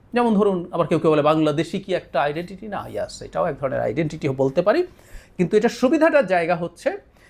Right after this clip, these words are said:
এটা পুরো বাংলাদেশের প্রত্যেকটা মানুষকে ওন করে। আইডেন্টিটির সমস্যাটা কোন জায়গায়? মানে এটা যে অন্যদেরকে আদার করে দেয়, not necessarily। আমরা যখন আইডেন্টিটিকে একটা ভিত্তি হিসাবে ধরি,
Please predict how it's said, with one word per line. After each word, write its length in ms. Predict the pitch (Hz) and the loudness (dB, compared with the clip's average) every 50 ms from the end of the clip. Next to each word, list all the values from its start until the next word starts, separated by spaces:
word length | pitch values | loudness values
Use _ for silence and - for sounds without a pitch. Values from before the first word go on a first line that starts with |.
| _ _ - | _ _ -2
এটা 140 | 190 208 208 | 0 0 0
পুরো 380 | 208 - 220 226 226 226 220 | 2 2 2 4 6 6 4
বাংলাদেশের 640 | 180 147 175 196 202 214 214 220 214 208 208 262 254 | 4 4 2 2 2 2 -2 -2 -4 -2 -2 -2 -4
প্রত্যেকটা 680 | - - 311 320 320 - - - 294 269 - - 233 208 | 0 2 2 2 2 0 -2 -2 -2 -2 0 0 -2 0
মানুষকে 680 | 170 175 185 190 208 196 - - - - 214 214 - - _ _ _ _ _ _ - _ _ _ _ _ _ _ - - | 0 0 0 0 -2 -6 -10 -10 -4 -4 -4 -4 -4 -10 _ _ _ _ _ _ -20 _ _ _ _ _ _ _ -6 0
ওন 240 | - 190 180 156 131 | 2 2 2 2 -2
করে। 260 | - - - - - - - _ _ _ _ _ _ _ _ _ _ _ - _ _ _ _ - - _ _ - - - - - - - - - - - - - - - - - - - - - - - - - - - - - - - - - - - - | -4 -8 -12 -14 -14 -18 -20 _ _ _ _ _ _ _ _ _ _ _ -20 _ _ _ _ -20 -20 _ _ -20 -20 -20 -20 -20 -20 -20 -20 -20 -20 -20 -20 -20 -20 -20 -20 -20 -20 -20 -20 -20 -20 -20 -20 -20 -20 -20 -20 -20 -20 -20 -20 -20 -14 -4 0
আইডেন্টিটির 380 | 226 262 302 285 262 262 254 | 2 2 2 2 0 -2 -4
সমস্যাটা 520 | 233 - - 220 233 233 240 - 151 - - | -6 -6 -4 -2 -2 -2 -2 -6 -8 -10 -10
কোন 100 | - 90 - - | -14 -20 -20 -20
জায়গায়? 360 | - - - - - - - - - - - - - - - - - - - - - - - | -20 -20 -20 -20 -20 -20 -20 -20 -20 -20 -20 -20 -20 -20 -20 -20 -20 -20 -20 -20 -20 -12 -6
মানে 120 | 160 170 208 | -4 -2 0
এটা 300 | - 202 202 202 233 233 | 2 0 2 2 2 2
যে 280 | 202 240 247 233 233 - | 2 2 2 2 0 0
অন্যদেরকে 520 | 190 202 208 220 226 233 208 240 233 247 - - | -2 -2 0 0 -2 -2 -2 0 0 0 -2 0
আদার 300 | - 175 202 190 247 233 | 0 0 2 2 0 0
করে 200 | 226 240 226 226 | 0 -2 -2 0
দেয়, 120 | 214 220 214 | -2 -2 -4
not 180 | 214 214 214 - 240 | -4 -6 -6 -6 -6
necessarily। 580 | 202 - 208 196 208 175 120 107 - - 78 - - - | -6 -6 -6 -4 -4 -4 -2 -4 -6 -8 -14 -18 -10 -6
আমরা 180 | 139 170 202 202 | -2 0 0 0
যখন 180 | 202 226 214 | 2 0 0
আইডেন্টিটিকে 800 | 208 180 190 202 202 226 233 233 240 240 240 240 226 - 220 151 143 | 2 2 2 2 2 0 -2 -2 -4 -4 -6 -6 -4 -2 0 0 0
একটা 760 | 165 196 240 - 156 - - - 170 151 139 127 120 113 110 - | 0 -2 -4 -6 -8 -10 -6 -4 -2 0 0 0 -2 -4 -6 -8
ভিত্তি 380 | - 226 - - - - 254 | -8 -8 -8 -10 -8 -6 -4
হিসাবে 360 | 208 190 175 - 139 110 107 | -2 -2 -2 -4 -6 -8 -8
ধরি, 420 | 95 - - - - - 180 254 | -10 -10 -14 -14 -12 -8 -8 -8